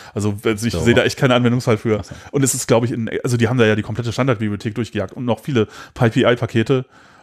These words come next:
Speaker 1: Und sie haben's nicht, also sowas, das ist nie aufgetreten. Also das ist nicht so, dass das irgendwie dauernd gemacht wurde, sondern das hat bisher wohl noch nie jemand gemacht. Quasi. Also jedenfalls nicht in Code, der irgendwie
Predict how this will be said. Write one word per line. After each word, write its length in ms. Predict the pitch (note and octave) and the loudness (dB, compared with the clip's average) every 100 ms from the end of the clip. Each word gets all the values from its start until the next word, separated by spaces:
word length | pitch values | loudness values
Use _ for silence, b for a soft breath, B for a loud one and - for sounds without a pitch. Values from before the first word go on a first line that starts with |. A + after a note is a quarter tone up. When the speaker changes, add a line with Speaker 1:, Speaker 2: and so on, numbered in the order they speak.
| b | b
Speaker 1:
Und 180 | A#2 G#2+ | 0 2
sie 80 | G#2+ | 2
haben's 160 | G#2 A#2 | 2 0
nicht, 220 | G2 - | -2 -2
also 160 | G#2 | 0
sowas, 280 | F#2+ G2+ F#2+ | 0 2 2
das 160 | G2 F2 | 0 -4
ist 100 | G#2+ | 0
nie 180 | A#2 C3+ | 0 2
aufgetreten. 540 | B2 - - F#2 E2+ | 0 -2 -4 -6 -4
Also 340 | F2+ G2+ G2 | -8 -6 -8
das 220 | - - - | -8 -12 -14
ist 260 | - - | -16 -12
nicht 220 | A2+ G#2+ | -4 -2
so, 120 | - G#2 | 0 -2
dass 120 | F#2+ | -2
das 160 | G2 | -2
irgendwie 280 | - G#2+ G2+ | -4 -4 -4
dauernd 260 | G2+ F#2+ F#2 | -4 -6 -2
gemacht 220 | A#2+ - | -4 -2
wurde, 180 | G2+ F#2 | -4 -4
sondern 220 | F#2 - | -8 -10
das 180 | G#2+ - B B | -12 -14 B B
hat 140 | - - | -4 0
bisher 340 | C3+ A2+ A#2 | 2 4 4
wohl 120 | A2+ A#2 | 4 2
noch 160 | A2 | 2
nie 100 | B2+ A#2+ | 2 2
jemand 240 | A2+ A2+ | 2 2
gemacht. 340 | A2+ A2 - - _ _ _ _ B B B _ | -2 -4 -6 -20 _ _ _ _ B B B _
Quasi. 380 | - F#2 F2+ F2 | 2 2 2 -8
Also 160 | - G#2+ | -4 0
jedenfalls 260 | G#2 A2 B2 | 2 2 2
nicht 100 | A#2 | 0
in 100 | A2+ | 0
Code, 260 | A#2+ A2 | -2 0
der 280 | G#2+ G#2 G2+ | 0 2 0
irgendwie 460 | - G2+ G2 G2 G2 | -2 -6 -6 -8 -8